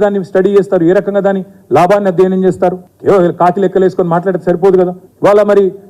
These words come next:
దశాబ్దాల పాటు తెలంగాణకు జరిగిన నష్టాన్ని ఎవరు భర్తీ చేయాలి? మరి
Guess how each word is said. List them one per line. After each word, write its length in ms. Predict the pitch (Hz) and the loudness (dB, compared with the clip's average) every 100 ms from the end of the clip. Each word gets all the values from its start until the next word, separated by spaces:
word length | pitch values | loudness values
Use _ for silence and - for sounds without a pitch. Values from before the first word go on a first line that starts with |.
| - | -4
దశాబ్దాల 460 | 156 226 233 240 240 | 0 2 2 2 2
పాటు 160 | 240 233 208 | 0 0 0
తెలంగాణకు 400 | 220 226 214 190 | 0 0 0 0
జరిగిన 200 | 208 196 180 | -2 0 0
నష్టాన్ని 340 | 175 226 220 | 0 0 2
ఎవరు 140 | 214 214 - - | 2 0 -4 -6
భర్తీ 220 | 175 180 196 | -6 -4 0
చేయాలి? 200 | 208 202 | 0 0
మరి 100 | 202 | -4